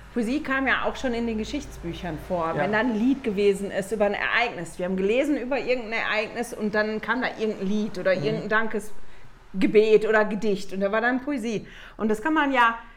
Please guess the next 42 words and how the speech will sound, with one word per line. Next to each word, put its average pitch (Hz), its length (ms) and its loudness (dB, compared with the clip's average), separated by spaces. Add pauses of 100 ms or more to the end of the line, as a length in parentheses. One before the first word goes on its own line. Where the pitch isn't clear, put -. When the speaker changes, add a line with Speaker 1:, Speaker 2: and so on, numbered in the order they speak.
(140)
Speaker 1:
ja, 269 380 4 (380)
Gott 226 220 4
hat 247 180 -2
das 202 140 -6
Meer, 233 520 2
weißt 214 280 0
du, 320 40 2 (300)
geteilt. 262 680 0 (520)
Die 117 60 -2
Speaker 2:
Gott - 80 2
Speaker 1:
sind 240 100 0
da - 60 4
Speaker 2:
teilt 139 140 4
das 139 120 8
Speaker 1:
trockenen 147 160 2
Speaker 2:
Meer, 160 160 6
die 165 80 4
Speaker 1:
Fußes. 156 180 0
Speaker 2:
laufen - 300 6
da 131 80 4
durch, 160 260 0
Speaker 1:
Ja, 277 180 6
Speaker 2:
genau. 165 260 4
Speaker 1:
fertig. 226 480 0 (280)
D-, 226 100 -4 (280)
ist - 140 0
ja 185 120 4
eigentlich 202 240 -4
klar, 294 200 2
was 285 160 -4
passiert 311 380 -4
ist. 202 160 -6 (100)
Speaker 2:
Mhm. 135 220 -2
Speaker 1:
Aber 220 120 0
man 220 180 -2
kann 254 160 -4
das 233 180 -4
natürlich 220 460 -4
auch 202 280 0
viel 226 120 -6
bildlicher 190 520 -4
ausdrücken. 147 680 -8